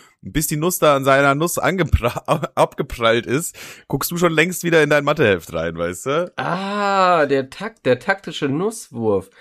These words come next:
Speaker 2: weil du ja dann auch praktischerweise kannst dich ja einfach wegdrehen. Okay, checke.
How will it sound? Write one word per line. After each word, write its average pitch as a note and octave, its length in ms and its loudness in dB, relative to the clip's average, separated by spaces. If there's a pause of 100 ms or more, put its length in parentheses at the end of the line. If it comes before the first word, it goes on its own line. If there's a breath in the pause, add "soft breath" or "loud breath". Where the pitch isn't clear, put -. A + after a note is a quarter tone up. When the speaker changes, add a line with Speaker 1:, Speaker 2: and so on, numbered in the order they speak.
(300 loud breath)
Speaker 2:
weil A2+ 140 4
du C#3 80 2
ja C3 120 4
dann C3 160 4
auch B2 140 0
praktischerweise C#3+ 720 -2
kannst D3 200 -4
dich D3+ 60 -2
ja B2 60 0
einfach C#3 180 -2
wegdrehen. F#2+ 480 -6
Okay, - 240 -6
checke. G2+ 460 -8